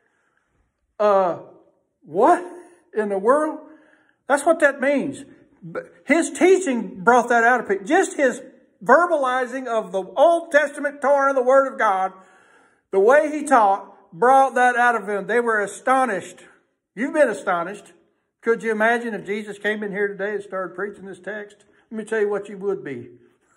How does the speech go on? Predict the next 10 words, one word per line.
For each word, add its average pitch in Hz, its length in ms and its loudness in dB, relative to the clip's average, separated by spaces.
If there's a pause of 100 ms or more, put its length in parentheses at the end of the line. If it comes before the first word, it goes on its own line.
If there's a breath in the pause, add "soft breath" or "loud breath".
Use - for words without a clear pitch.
(160 soft breath)
<laughs> 262 1080 0
Astonished. 135 680 -10 (960)
But 135 120 -14
he, 147 100 -12
there's 151 240 -4
a 147 40 -10
little 160 160 -4
bit 165 140 -8
more 165 180 -6
coming. 165 520 -8